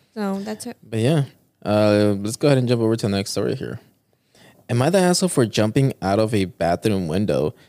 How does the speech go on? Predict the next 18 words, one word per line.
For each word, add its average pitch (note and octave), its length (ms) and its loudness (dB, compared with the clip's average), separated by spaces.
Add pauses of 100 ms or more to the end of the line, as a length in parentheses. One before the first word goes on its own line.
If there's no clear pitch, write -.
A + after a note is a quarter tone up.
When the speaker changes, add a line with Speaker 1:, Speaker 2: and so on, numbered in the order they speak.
(160)
Speaker 2:
to G#2 200 2
avoid F#2+ 360 2
my G#2+ 140 2
mom's F#2 480 -2 (100)
attempt - 640 -4
at - 220 -4
forcing G2+ 580 -6
a F2 140 -4
reunion F#2+ 800 -2 (340)
between G2 640 -2
me A2 340 0
and G#2 160 -4
my F#2+ 400 -2
ex-fiance?" G#2+ 1500 -2 (1400)
What - 380 -8
the - 200 -8 (640)
fudge, G#3 580 2
dude? A3+ 420 2